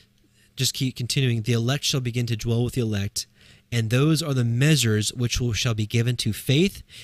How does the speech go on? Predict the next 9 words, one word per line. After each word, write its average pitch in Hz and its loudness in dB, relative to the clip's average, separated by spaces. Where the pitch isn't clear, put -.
and 123 0
which 123 0
shall 113 0
strengthen 147 0
the 123 2
righteous. 117 0
And 123 2
these 151 6
measures 131 2